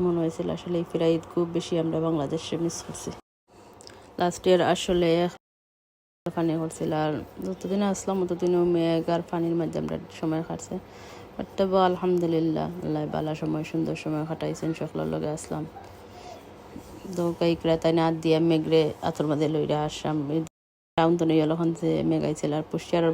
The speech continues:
বারা হাত পা হরিয়া, হাত পা হরিয়া আতর মাঝে যেন মেঘ পড়ে, এত ওয়া মামি তো না আইছে, তো করে হরি আইছে।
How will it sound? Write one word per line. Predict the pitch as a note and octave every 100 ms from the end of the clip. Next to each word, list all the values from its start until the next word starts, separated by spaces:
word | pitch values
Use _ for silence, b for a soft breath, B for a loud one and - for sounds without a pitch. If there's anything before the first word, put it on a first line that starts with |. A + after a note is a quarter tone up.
| E3
বারা | D#3+ D#3+
হাত | D#3+
পা | D#3 D#3+
হরিয়া, | D3 - _ _ _ - - - A3+
হাত | A3
পা | G#3+ G#3+
হরিয়া | G3 G3
আতর | G3+ G#3
মাঝে | G3+ G3
যেন | G3 G3 G3 G3
মেঘ | F#3 F3+
পড়ে, | F#3+ F3+ E3+ F3+ B B B -
এত | F3+ F3+
ওয়া | F#3 F#3 F#3 F3+ E3+
মামি | F3 F3 F3 F3 F3 -
তো | F3
না | F3 E3+
আইছে, | E3 E3 D#3+
তো | F3
করে | D#3+ E3
হরি | D#3+ -
আইছে। | - -